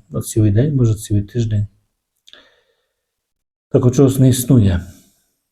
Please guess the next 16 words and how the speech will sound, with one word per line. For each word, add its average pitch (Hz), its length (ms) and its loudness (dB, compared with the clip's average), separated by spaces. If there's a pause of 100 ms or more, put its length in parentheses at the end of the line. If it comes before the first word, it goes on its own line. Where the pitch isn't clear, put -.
(380)
Просити 170 420 0
в 131 60 2
Отця 123 260 0
ім'я, 110 640 0 (580)
е, 117 240 4
просити 117 440 0
Отця 131 320 0
в 113 100 2
ім'я 135 260 6
Ісуса, 131 680 0 (520)
перепрошую, 143 560 0 (120)
це - 140 0
означає 139 440 2
просити 139 640 2
Його 127 480 2 (280)
так, 170 440 0